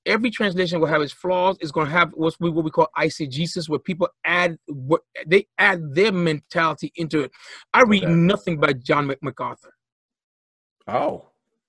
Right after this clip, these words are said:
Speaker 1: I don't read his commentaries. I
Speaker 2: Wow.
Speaker 1: don't read his writings. If he does an interview, I don't listen to it.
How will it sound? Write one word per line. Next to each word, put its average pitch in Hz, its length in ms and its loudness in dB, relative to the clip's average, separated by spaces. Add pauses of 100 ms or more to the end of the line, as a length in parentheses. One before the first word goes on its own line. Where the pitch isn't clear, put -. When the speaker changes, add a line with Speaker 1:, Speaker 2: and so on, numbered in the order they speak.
(400)
Speaker 1:
I 185 80 6
don't 202 160 4
read 196 100 2
his 160 100 0
commentaries. 214 800 -2 (760)
I 170 100 8
Speaker 2:
Wow. 180 120 8
Speaker 1:
don't 170 100 2
read 170 180 2
his 139 160 -4
writings. 175 380 2
If 147 60 0
he 156 40 -4
does 156 160 2
an - 60 -8
interview, 175 340 0
I 165 40 4
don't 160 140 0
listen 147 220 -6
to 151 140 -16
it. - 80 -20